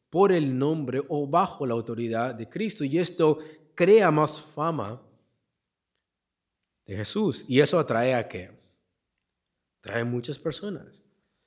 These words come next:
Segundo, Juan el Bautista acaba de ser decapitado. En Mateo catorce, del diez al doce, escuchen por favor,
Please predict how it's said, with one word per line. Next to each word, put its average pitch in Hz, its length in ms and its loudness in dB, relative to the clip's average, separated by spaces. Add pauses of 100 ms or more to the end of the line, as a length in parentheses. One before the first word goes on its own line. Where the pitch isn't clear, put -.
(220)
Segundo, 165 800 -2 (1500)
Juan 175 300 4
el 214 140 4
Bautista 180 920 -4 (640)
acaba 135 480 0
de 113 140 -2
ser 110 500 -6 (1200)
decapitado. 92 840 -12 (2000)
En 135 160 4
Mateo 147 380 4
catorce, 143 580 -2
del 101 200 -4
diez 127 240 -2
al 110 160 -2
doce, 107 500 -2 (580)
escuchen 131 460 -4
por 98 140 -8
favor, 92 400 -10